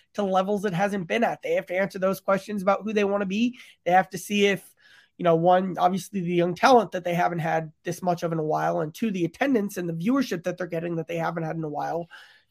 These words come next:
Three, the T V contract, which is all this uncertainty. Like, there's just all this information that you don't quite have yet.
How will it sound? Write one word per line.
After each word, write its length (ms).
Three, 240
the 140
T 240
V 160
contract, 600
which 180
is 120
all 140
this 200
uncertainty. 760
Like, 180
there's 180
just 280
all 200
this 360
information 640
that 100
you 120
don't 240
quite 260
have 260
yet. 280